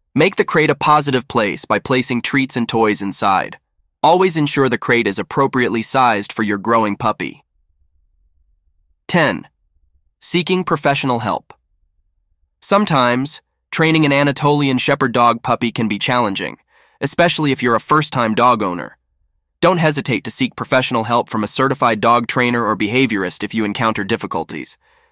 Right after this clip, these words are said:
They can provide guidance and expertise tailored to your puppy's specific needs. Training an Anatolian Shepherd dog puppy requires patience, consistency, and a deep understanding of the breed's unique characteristics.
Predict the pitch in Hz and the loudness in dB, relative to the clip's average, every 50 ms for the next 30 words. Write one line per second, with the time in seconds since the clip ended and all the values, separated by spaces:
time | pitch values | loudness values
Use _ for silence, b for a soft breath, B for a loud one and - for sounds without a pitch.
0 | _ _ - 151 - 170 151 143 156 139 151 147 147 147 123 107 139 143 151 151 | _ _ 0 2 2 2 0 0 0 2 2 2 2 0 0 0 2 2 4 4
1 | 139 131 127 - - 117 123 131 - - - 139 135 - - 151 139 123 110 - | 2 0 -2 -4 -4 -2 -2 -2 -2 -2 -6 -6 -4 -2 -2 0 0 -2 -2 -4
2 | - - 147 151 147 135 120 113 - - 120 113 110 - - 127 - 131 120 113 | -4 0 2 2 2 2 0 -2 -2 -2 -2 -2 -2 0 -2 -2 0 0 -2 -2
3 | 110 - - - 127 - - 139 127 127 117 - 117 123 123 110 - - - - | -4 -6 -6 -6 -6 -4 -2 -2 -2 -2 -4 -2 -2 -2 -2 -2 -4 -6 -10 -14
4 | - _ _ _ _ _ _ _ _ _ _ _ _ _ _ _ _ _ _ _ | -16 _ _ _ _ _ _ _ _ _ _ _ _ _ _ _ _ _ _ _
5 | _ _ _ - - 180 180 180 180 170 160 147 139 135 139 143 139 135 - 147 | _ _ _ -4 0 2 2 4 4 4 4 4 4 4 4 2 2 0 2 0
6 | 143 139 135 123 113 113 - 143 123 - 127 113 107 110 101 98 98 - - 101 | 2 2 2 0 -2 -2 -2 -2 0 0 -2 -2 0 0 0 0 0 -2 -6 -6
7 | 87 - 87 90 98 107 - - 117 113 104 104 - - - 139 139 131 - 127 | -6 -6 -8 -6 -6 -8 -2 0 2 2 2 0 -2 -2 -2 -2 0 0 -2 -6
8 | 135 143 - - b b b b b - 135 131 - - 160 147 - 123 104 95 | -6 -8 -12 -16 b b b b b -4 -4 -4 -2 -2 -4 -2 -2 -6 -6 -6
9 | - 117 113 110 113 b b b b b b b - 151 156 151 135 165 180 170 | -4 -4 -4 -4 -4 b b b b b b b 0 0 0 2 2 0 0 2
10 | - 156 147 147 139 - - 160 151 147 135 123 127 120 113 127 117 117 139 143 | 0 0 2 0 0 0 0 0 2 2 2 2 0 0 -2 -4 0 2 2 4
11 | 135 135 127 - 117 123 120 127 135 135 - - 139 123 120 110 - 120 117 123 | 4 2 0 -2 -2 0 2 2 0 0 -2 -4 -2 -2 -2 -2 -2 -2 -2 -2
12 | - - - - - - - - | -4 -4 -8 -10 -10 -10 -14 -14